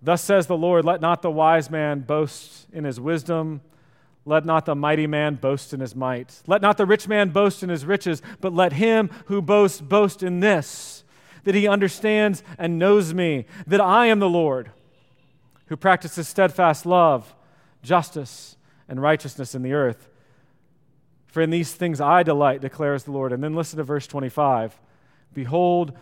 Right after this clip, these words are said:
the days are coming, declares the Lord, when I will punish all those who are circumcised merely in the flesh." Those who only rely on that work,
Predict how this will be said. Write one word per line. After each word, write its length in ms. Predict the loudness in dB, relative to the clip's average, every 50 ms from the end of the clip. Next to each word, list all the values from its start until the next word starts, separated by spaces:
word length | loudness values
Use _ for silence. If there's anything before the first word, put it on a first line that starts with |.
| _ _ -14
the 80 | -12
days 420 | -4 0 0 2 2 2 0 -2 -4
are 60 | -6
coming, 360 | -6 -6 -6 -4 -4 -6 -6
declares 520 | -8 -10 -8 -6 -4 -2 -2 -2 -4 -6
the 100 | -8 -10
Lord, 400 | -10 -8 -8 -8 -8 -8 -10 -12 -14 -20 _ _ _ _ _ _ _ _ _ _ _
when 180 | -10 -6 -4 -2
I 200 | 0 2 2 2
will 160 | 0 -2 -4
punish 500 | -4 _ -12 -10 -6 -4 -4 -4 -6 -8
all 320 | -10 -6 -4 -2 -2 0 0
those 300 | -2 -2 -2 -4 -6 -8
who 100 | -10 -8
are 120 | -8 -8
circumcised 1080 | -10 -10 -10 -8 -8 -8 -8 -10 -12 -12 -10 -8 -4 -4 -2 -2 -2 -4 -6 -10 -14
merely 600 | -12 -10 -8 -6 -6 -6 -6 -6 -4 -4 -6 -8 -10 _ _ _ _ _ _ -14
in 140 | -12 -10
the 80 | -10 -12
flesh." 640 | -12 -16 -18 -18 -18 -18 -20 -20 -20 -20 -20 -20 _ _ _ _ _ _ _ _ _ _ _ _ _ _ _ _ _ _ _ _ _ _ _ _ _ _ _ _ _ _ _ _ _ _ _ _ _ _ _ _ _ _ _ _ _ _ _ _ _ _ _ _ _ _ _ _ _ _ _ _ _ -10
Those 180 | -10 -8 -8
who 140 | -8 -10 -10
only 320 | -10 -8 -6 -4 -4 -4 -4
rely 540 | -4 -4 -4 -4 -4 -4 -4 -6 -8 -10 -14 _ _ _ _ _ _
on 140 | -14 -12 -10
that 240 | -10 -12 -12 -14 -10
work, 480 | -6 -6 -6 -6 -6 -10 -18 -20 -20